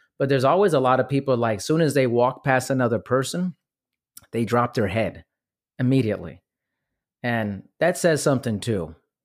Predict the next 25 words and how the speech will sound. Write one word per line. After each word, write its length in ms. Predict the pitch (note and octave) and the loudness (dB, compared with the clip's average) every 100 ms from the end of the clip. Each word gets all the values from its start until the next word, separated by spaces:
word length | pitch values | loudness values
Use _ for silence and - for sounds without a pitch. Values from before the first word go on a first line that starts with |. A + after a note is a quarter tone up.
| _ | _
You 100 | - | -2
know, 260 | A#2+ G#2+ A2 | 0 0 -2
it's 160 | A2 - | -4 -4
like 320 | G#2 G2 - _ _ _ _ - | -4 -6 -12 _ _ _ _ -10
the 80 | |
person 380 | B2+ D3+ C#3+ D3+ | -2 0 2 0
who's 180 | C3+ B2 | 0 -2
just 180 | B2+ - | -4 -4
like, 120 | G#2+ | -2
"Hey, 260 | C#3+ G3+ E3 | 2 2 4
how's 200 | D3 D3+ | 2 0
it 80 | |
going?" 320 | D#3 F3+ D#3+ A2 | 0 2 2 2
And 80 | C3 | 0
I've 100 | E3+ | 2
taught 200 | G#3 F#3+ | 2 2
my 140 | D#3+ | 2
daughter 340 | D3 D#3+ E3+ | 2 2 2
that, 300 | A#2 G#2+ G2 | 0 0 -2
that 180 | - A2 | -2 -2
when 120 | B2 A2+ | -2 -2
we 100 | C#3 | 2
walk 300 | C3+ B2+ C3+ | 2 2 0
around 400 | A#2+ A#2+ B2+ B2 | 0 0 0 -2
and 140 | G#2 | -4